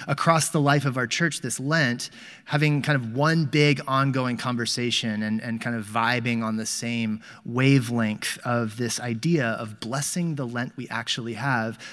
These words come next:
which is really a lot about accepting the reality of our humanity. And not only, not only accepting the reality of our humanity, but also being able to receive the blessing God gives us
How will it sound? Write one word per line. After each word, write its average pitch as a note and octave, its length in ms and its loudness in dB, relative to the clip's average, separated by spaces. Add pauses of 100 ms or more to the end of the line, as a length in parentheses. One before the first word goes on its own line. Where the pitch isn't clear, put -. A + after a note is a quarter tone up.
which D3+ 160 2
is D3+ 160 4
really G#3+ 260 8
a C3 60 4
lot C3 220 4
about A2 320 0 (640)
accepting E3+ 840 0
the B2 100 0
reality B2 600 0
of A2 120 -2
our G#2+ 80 -4
humanity. G#2 720 -8 (800)
And C3+ 80 -2
not D3+ 160 10
only, F3 180 8 (220)
not D#3 160 4
only F#3 160 4
accepting D3+ 360 0
the C#3 60 0
reality C3+ 420 4
of A#2+ 180 -6
our C3 100 -4
humanity, C#3+ 460 2
but B2+ 180 -4
also C#3 380 0
being C3 300 0 (360)
able D#3+ 420 6
to C#3 120 -2
receive F3+ 800 2
the C#3+ 80 0
blessing C3+ 720 -4
God A#2 280 -6
gives D#3+ 320 -2
us - 520 -12